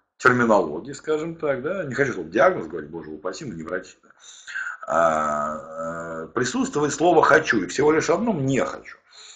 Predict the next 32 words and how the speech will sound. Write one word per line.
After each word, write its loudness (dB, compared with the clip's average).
Поэтому, 2
ребят, 4
ну, -2
будем -6
честны, -2
вот 2
люди, -2
которые 2
ничего 0
не -2
хотят, 2
ну, -4
вот 0
это 2
вариант 6
депрессии, -2
там, -6
клинической -8
депрессии, -4
я -8
не -10
знаю, -14
да, -10
вот -12
это 2
вот 2
повод 4
обратиться 0
к -10
терапевту. -4
Я -6
щас -10